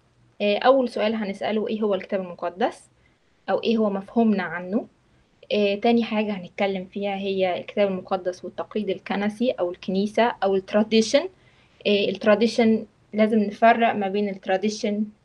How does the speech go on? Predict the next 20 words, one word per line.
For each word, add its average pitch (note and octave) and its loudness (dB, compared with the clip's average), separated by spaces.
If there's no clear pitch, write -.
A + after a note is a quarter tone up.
إحنا A3+ -2
بنسميها G3+ -2
التراديشن G#3 -4
with F#3 -6
a F#3+ -6
capital G#3 -4
T F#3 -6
اللي F#3 -6
هي E3 -4
T G3+ -2
كبيرة، G#3+ 0
أو A3 6
tradition G#3+ -2
with F#3+ -6
a - -10
small G3 -2
T G#3 -4
أو F3+ -4
T G3 -8
صغيرة. F#3+ 0